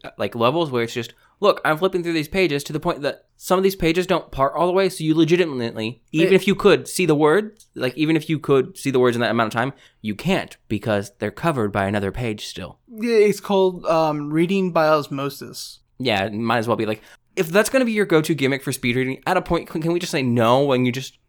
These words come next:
Speaker 1: legitimately do read by osmosis? Like, "I touched it, I understand it, we're good now."
Speaker 2: So our main character reads this book very quickly, and reading is a strong term, picks up a stamp that was, like, a rubber stamp that was sitting next to the book,
Speaker 1: Mm-hmm.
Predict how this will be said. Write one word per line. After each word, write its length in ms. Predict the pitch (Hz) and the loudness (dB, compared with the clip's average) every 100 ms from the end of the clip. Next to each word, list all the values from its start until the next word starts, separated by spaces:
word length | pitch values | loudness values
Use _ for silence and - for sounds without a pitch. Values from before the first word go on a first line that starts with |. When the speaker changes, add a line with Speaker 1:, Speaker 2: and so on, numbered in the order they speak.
| - | -4
Speaker 1:
legitimately 380 | 139 131 151 143 | -2 0 0 2
do 160 | 131 127 | 2 2
read 140 | 127 | 2
by 120 | 127 120 | 4 4
osmosis? 460 | 117 113 117 131 | 4 -2 -4 -6
Like, 180 | 107 - _ _ | -10 -12 _ _
"I 80 | 104 | -4
touched 300 | 123 123 - | 2 2 2
it, 40 | |
I 120 | 98 98 | -2 -2
understand 360 | 95 - 90 | -4 -6 -8
it, 80 | - | -8
we're 80 | 98 | -12
good 180 | 95 95 | -8 -6
now." 260 | 107 110 117 _ _ | -4 -4 -6 _ _
Speaker 2:
So 260 | - 196 190 | 0 4 6
our 140 | 175 | 6
main 240 | 214 220 214 | 6 4 2
character 360 | 190 190 185 | 2 2 2
reads 380 | 170 175 202 180 | 0 0 -2 -2
this 220 | - 190 | -6 -8
book 500 | 175 156 151 165 - - - | -4 0 0 -2 -10 -20 -10
very 280 | 165 175 175 | -2 0 2
quickly, 540 | 175 156 160 165 180 220 - - | 0 0 -2 -2 -4 -12 -18 -6
and 240 | 151 151 | -4 -2
reading 340 | 151 170 160 151 | 0 0 0 0
is 160 | 147 | -2
a 160 | 156 147 - | -4 -6 -6
strong 320 | - 156 151 | -2 -2 -2
term, 300 | 156 156 165 _ _ - | -4 -4 -6 _ _ -4
picks 220 | 240 240 | -2 0
up 120 | 240 | 2
a 80 | 202 | 2
stamp 380 | - 202 202 190 | 2 2 4 2
that 100 | 175 | -2
was, 280 | 170 - - _ _ | -2 -6 -10 _ _
like, 160 | 175 175 | -4 0
a 80 | 165 | 2
rubber 280 | 175 190 | 2 4
stamp 320 | 185 - 190 180 | 0 0 0 0
that 80 | |
was 100 | 160 | -4
sitting 220 | - 180 175 | -2 -2 0
next 220 | 170 - | -4 -4
to 80 | 175 | -6
the 60 | 156 | -2
book, 260 | 143 165 | -2 0
Speaker 1:
Mm-hmm. 200 | 117 165 | 2 0